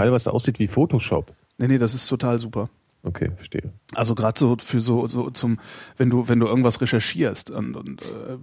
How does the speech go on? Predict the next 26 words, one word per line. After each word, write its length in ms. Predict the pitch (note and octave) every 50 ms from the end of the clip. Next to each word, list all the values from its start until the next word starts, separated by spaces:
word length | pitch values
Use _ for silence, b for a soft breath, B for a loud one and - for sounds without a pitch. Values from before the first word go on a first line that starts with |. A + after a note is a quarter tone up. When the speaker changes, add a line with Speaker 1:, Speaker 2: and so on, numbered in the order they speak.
| B2+ - - B2 B2+
Speaker 2:
so 260 | B2 B2 - - C3+ C3+
durchs 260 | C3 A#2+ G#2+ - -
Web 180 | B2 C3 -
flügst 480 | - - - C3 A#2+ A2+ A2+ G#2+ - -
und 80 | B2 A#2
sagst, 160 | A#2 A2+ -
okay, 160 | - - A#2
die 80 | A#2 B2
Speaker 1:
Mhm. 60 | F#2+
Speaker 2:
Seite 200 | B2 A#2 F#2 B2
ist 60 | A#2+
interessant, 400 | A#2+ B2 B2+ - - A#2+ A#2 -
die 60 | B2+
ist 80 | A2 -
uninteressant. 580 | - B2+ A#2+ A2 - A#2 G#2+ - G#2+ G#2+ A2 B B B B B B B B B B B
Ähm, 180 | B2 A#2 A2+ -
Speaker 1:
Ja, 60 | -
okay, 140 | D#2+ E2+ -
Speaker 2:
klick, 100 | - -
Speaker 1:
das 120 | F2 E2 -
Speaker 2:
klick, 0 | -
Speaker 1:
stimmt, 160 | - - E2+
Speaker 2:
klick, 120 | B2+ B2
Speaker 1:
ja. 60 | D#2 E2+
Speaker 2:
klick, 140 | C3 C#3 -
klick. 80 | B